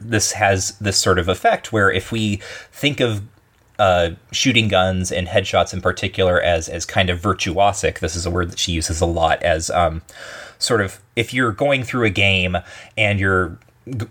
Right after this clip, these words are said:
always, you always wanna get for the headshot because that's going to do the most damage, it's going to make the coolest noises, the, the, the announcer voice is gonna be like, "Headshot," or something. Um, moving through those gamic environments,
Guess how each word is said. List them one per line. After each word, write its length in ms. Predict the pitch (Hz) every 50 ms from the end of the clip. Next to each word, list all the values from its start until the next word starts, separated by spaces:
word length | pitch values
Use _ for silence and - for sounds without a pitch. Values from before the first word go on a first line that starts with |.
| - -
always, 460 | 117 123 123 120 113 113 110 - -
you 140 | 123 131 135
always 240 | - 147 139 131 110
wanna 160 | 123 123 120
get 180 | 104 - - -
for 140 | - 131 120
the 260 | - - - - -
headshot 560 | - - 113 98 92 - - 90 80 82 -
because 420 | 92 - - 98 92 87 85 - -
that's 200 | 98 98 - -
going 140 | 110 104
to 60 | 98 90
do 140 | 101 98
the 80 | 90 87
most 240 | 87 82 - - -
damage, 420 | 127 120 117 110 107 104 92 92
it's 100 | 85 - -
going 160 | 92 90 85
to 60 | 87
make 340 | 90 90 85 - - - _ _ _ -
the 180 | 104 98 95 95
coolest 500 | - - - 127 110 98 92 - - -
noises, 600 | 110 107 104 104 95 90 104 95 95 95 92 -
the, 240 | - 90 85 85 82
the, 200 | 76 92 87 82
the 180 | 90 95 95
announcer 400 | 85 87 90 98 101 98 - 104
voice 320 | 85 95 92 90 90 - -
is 100 | 90 85
gonna 200 | - 92 87 85
be 120 | 92 90
like, 220 | 87 90 87 - -
"Headshot," 920 | - - 92 90 87 82 - - - - - - - - - - - - - -
or 100 | 107 95
something. 500 | - - 101 87 85 - 87 82 80 82 - - - - - - - - - _ -
Um, 400 | 117 107 95 92 90 85 82 - _ _ _ _ _ _ _ _ _ _ _ _ _ _ _ - - - -
moving 520 | 127 127 127 127 123 131 143 165 196 196 175
through 200 | - - 151 135
those 220 | 123 117 113 101 98
gamic 380 | - 104 107 113 113 104 -
environments, 880 | 98 92 87 90 90 90 90 90 85 - - - - - - - - -